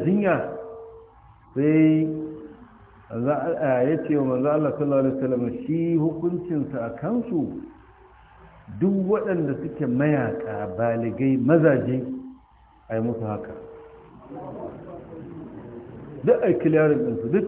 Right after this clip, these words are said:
karkashin banza ne. Matansu da ƴaƴansu kuma sun zama ganimar musulmi.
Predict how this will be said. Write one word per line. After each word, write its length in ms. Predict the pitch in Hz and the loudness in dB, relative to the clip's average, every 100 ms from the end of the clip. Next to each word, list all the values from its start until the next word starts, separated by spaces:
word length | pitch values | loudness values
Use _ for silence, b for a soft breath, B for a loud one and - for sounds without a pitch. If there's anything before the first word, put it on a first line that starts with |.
| - - - 139 | -4 -8 -6 -2
karkashin 440 | 120 117 131 127 | 0 0 0 0
banza 320 | 127 127 131 | 2 2 2
ne. 100 | 113 - - - - - 117 - - - - - - - 110 | 0 -4 -12 -12 -12 -12 -12 -16 -18 -20 -20 -20 -20 -12 -2
Matansu 640 | 131 175 175 185 185 180 | 4 4 4 2 2 2
da 80 | 156 | 2
ƴaƴansu 560 | 156 175 180 190 185 175 | 2 2 2 0 -2 -4
kuma 180 | 156 156 151 | -2 -2 0
sun 160 | 151 151 | 0 2
zama 220 | 151 151 | 2 2
ganimar 420 | 135 131 135 127 | 2 4 4 4
musulmi. 500 | 113 104 110 101 101 | 0 -2 -4 -4 -6